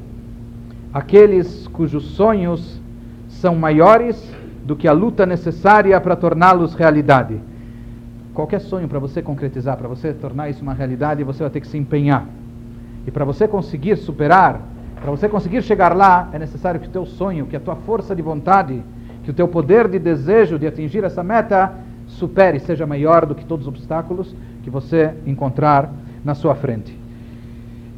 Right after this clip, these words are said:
Vamos tentar dar mais um passo adiante, vamos tentar agora responder.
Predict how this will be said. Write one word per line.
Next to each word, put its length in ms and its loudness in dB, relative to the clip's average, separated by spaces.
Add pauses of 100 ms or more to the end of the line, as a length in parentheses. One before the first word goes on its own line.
(160)
Vamos 240 4
tentar 1160 6
dar 280 -4
mais 260 -6
um 120 -8
passo 360 -6
adiante, 1200 0
vamos 360 -2
tentar 480 0
agora 460 4
responder. 840 4